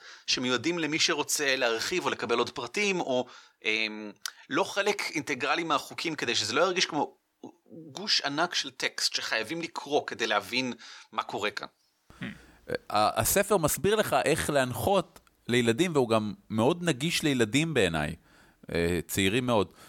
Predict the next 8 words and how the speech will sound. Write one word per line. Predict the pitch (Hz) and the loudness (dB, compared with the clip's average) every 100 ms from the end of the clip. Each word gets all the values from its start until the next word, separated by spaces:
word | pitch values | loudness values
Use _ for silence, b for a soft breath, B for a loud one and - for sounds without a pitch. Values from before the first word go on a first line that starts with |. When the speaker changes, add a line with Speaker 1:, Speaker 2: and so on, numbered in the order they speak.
| B | B
Speaker 2:
וזה | - 95 104 90 - _ _ - - - - 117 | -10 0 4 4 2 _ _ -20 -10 -6 2 4
יפהפה | 117 135 120 190 | 4 2 2 2
איך | 208 | 2
שהם | - 156 | 2 2
מסבירים | 131 117 139 170 | 0 2 2 2
שם | 160 | 0
דברים | 127 117 117 | 2 2 4
בפשטות. | 107 - 95 - 113 - | 2 0 -2 2 0 0